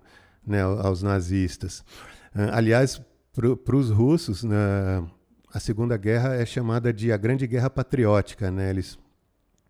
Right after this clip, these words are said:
eles particularmente dão esse nome ao evento,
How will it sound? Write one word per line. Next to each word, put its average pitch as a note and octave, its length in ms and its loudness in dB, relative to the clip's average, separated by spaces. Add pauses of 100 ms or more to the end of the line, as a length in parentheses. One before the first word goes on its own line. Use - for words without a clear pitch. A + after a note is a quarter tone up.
eles G#2+ 260 -4
particularmente G2+ 840 -6
dão A2+ 220 -4
esse A#2+ 240 -4
nome G#2 380 0 (340)
ao G2+ 180 0
evento, F2+ 600 -2